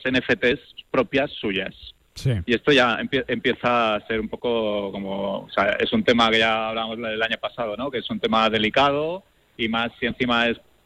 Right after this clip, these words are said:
Speaker 1: una, unas N F Ts especiales de un tipo que nada tiene que ver con el mundo eSports. Entonces, bueno, pues empezó ahí el,
Speaker 2: Sí.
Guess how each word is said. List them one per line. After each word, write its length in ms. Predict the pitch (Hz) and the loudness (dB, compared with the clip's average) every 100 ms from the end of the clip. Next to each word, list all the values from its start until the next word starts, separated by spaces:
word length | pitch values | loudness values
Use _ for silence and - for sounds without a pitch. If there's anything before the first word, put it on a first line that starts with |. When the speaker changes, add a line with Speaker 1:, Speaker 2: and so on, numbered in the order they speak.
| _ | _
Speaker 1:
una, 420 | 120 120 117 117 - | -4 0 2 0 0
unas 280 | 117 117 117 | 0 0 0
N 100 | 117 | 0
F 140 | 110 110 | 0 4
Ts 500 | 120 120 120 117 120 | 6 6 4 0 -4
especiales 720 | - 120 - 127 123 123 113 | -4 -4 0 0 2 -2 -2
de 180 | 120 113 | 0 0
un 240 | 117 120 | 0 -4
tipo 300 | 123 127 123 | -4 -2 -2
que 120 | 117 | 0
nada 240 | 117 117 113 | 2 2 2
tiene 180 | 127 117 | 0 2
que 80 | |
ver 140 | 120 117 | 0 0
con 100 | 120 | 0
el 80 | 113 | 0
mundo 260 | 117 117 | 2 4
eSports. 480 | 147 165 - 151 147 | 4 2 0 -2 0
Entonces, 280 | 127 131 135 | 2 4 4
bueno, 180 | 117 107 | 2 0
pues 140 | 117 | -4
empezó 360 | 117 127 - 143 | -2 0 2 2
ahí 240 | 147 151 | 4 2
el, 400 | 131 117 113 107 _ _ - | 2 0 -2 -4 _ _ -8
Speaker 2:
Sí. 140 | 123 | -2